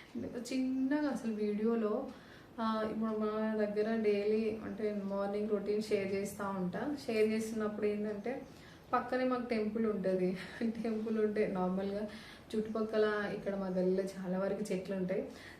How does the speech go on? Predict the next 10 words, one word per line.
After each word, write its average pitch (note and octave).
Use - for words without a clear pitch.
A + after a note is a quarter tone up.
చిన్ని C4
చిన్ని C4+
పిట్టలు A#3+
ఉంటాయి, G3
అవి A3
భలే F#3
అరుస్తూ A3
ఉంటాయి A3
రోజు. G3
మంచిగా G#3+